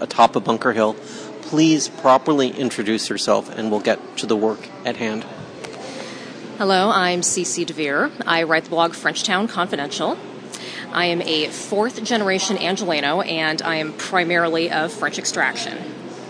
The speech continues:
Speaker 1: Perfect, which leaves you preeminently qualified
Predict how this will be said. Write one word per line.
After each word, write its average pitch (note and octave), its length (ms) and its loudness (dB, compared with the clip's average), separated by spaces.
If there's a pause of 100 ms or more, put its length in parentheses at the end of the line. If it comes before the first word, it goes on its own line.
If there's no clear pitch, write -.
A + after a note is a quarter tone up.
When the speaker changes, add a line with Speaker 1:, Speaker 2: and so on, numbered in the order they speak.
(580)
Speaker 1:
Perfect, E3 500 6 (120)
which B2 440 4 (160)
leaves D#3+ 400 4
you B2+ 320 4 (400)
preeminently D#3+ 720 4
qualified A#2 800 2